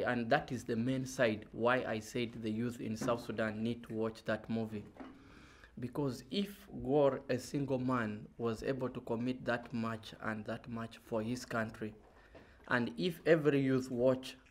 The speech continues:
like me personally, I'm touched a lot by this, then everyone will go back at night and say, "If Gore has done this for the country,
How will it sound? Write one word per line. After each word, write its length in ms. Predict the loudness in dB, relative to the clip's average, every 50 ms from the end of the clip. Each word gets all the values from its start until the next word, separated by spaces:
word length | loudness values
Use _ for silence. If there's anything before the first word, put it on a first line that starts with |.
| _ -8
like 300 | 0 2 4 4 2 0
me 140 | -2 -2 -2
personally, 540 | -2 -4 -6 -6 -6 -4 -4 -2 -2 -2 -2
I'm 160 | -4 -4 -6 -8 -8
touched 340 | -8 -8 -8 -10 -10 -4
a 100 | -4 -2
lot 260 | 0 0 0 -2 0 0
by 140 | 0 0
this, 380 | 0 -2 -6 -8 -8 -10 -14 -18 -20 -20 -20 -20 -20 -20 -20 -20 -20 -20 -20 -20 -20 -20 -20 -20 -16 -12
then 380 | -2 2 4 6 6 4 2 2
everyone 440 | 2 2 2 2 4 6 6 6 6
will 80 | 4 2
go 160 | 2 2 2
back 260 | 4 2 0 0 0
at 160 | -2 -4 -2
night 300 | 0 0 2 2 0 0
and 180 | 0 -2 -2 -2
say, 200 | -4 -4 -2 -2
"If 340 | 0 0 -2 -2 -4 -6 0
Gore 240 | 4 6 6 6 4
has 240 | 2 0 -2 -2
done 260 | -2 -2 0 0 0 -2
this 160 | -4 -6 -6
for 180 | -4 -2 0 0
the 100 | 0 -2
country, 460 | -2 -2 -2 -2 -2 -4 -8 -10 -10